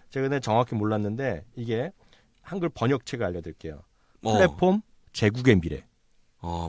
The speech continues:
Speaker 1: 플랫폼
Speaker 2: 플랫폼
Speaker 1: 제국의 미래라는
Speaker 2: 제국의
Speaker 1: 책이
Speaker 2: 미래.
Speaker 1: 그 책이에요, 그 책.
Speaker 2: 음.
Speaker 1: 근데 이 책이 제가 뭐 영어를 엄청 잘하는 것도 아닌데 영어 책도 제가 사분의 삼 정도를 그냥 하루, 한,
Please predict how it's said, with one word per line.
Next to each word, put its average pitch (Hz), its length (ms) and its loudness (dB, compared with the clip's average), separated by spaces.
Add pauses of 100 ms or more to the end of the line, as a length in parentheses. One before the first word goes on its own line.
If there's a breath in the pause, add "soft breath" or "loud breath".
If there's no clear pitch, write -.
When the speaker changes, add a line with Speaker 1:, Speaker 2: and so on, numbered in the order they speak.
Speaker 1:
플랫폼 135 220 -4
Speaker 2:
플랫폼 160 300 8
Speaker 1:
제국의 101 400 2
미래라는 107 400 0
Speaker 2:
제국의 107 100 4
Speaker 1:
책이 90 120 4
Speaker 2:
미래. 90 100 0
Speaker 1:
그 87 60 0
책이에요, 113 280 6
그 - 120 -14
책. - 220 -8
Speaker 2:
음. 85 120 -4
Speaker 1:
근데 156 140 2
이 127 100 4
책이 156 440 0 (1000 soft breath)
제가 110 240 0
뭐 135 80 2
영어를 101 220 0
엄청 113 240 -6
잘하는 110 280 -4
것도 107 200 -4
아닌데 104 200 -2
영어 92 240 -2
책도 131 300 -4
제가 101 320 -2
사분의 127 440 0
삼 113 200 -2
정도를 98 380 -8
그냥 95 200 -8 (200 soft breath)
하루, 180 160 -8 (160)
한, 117 180 -14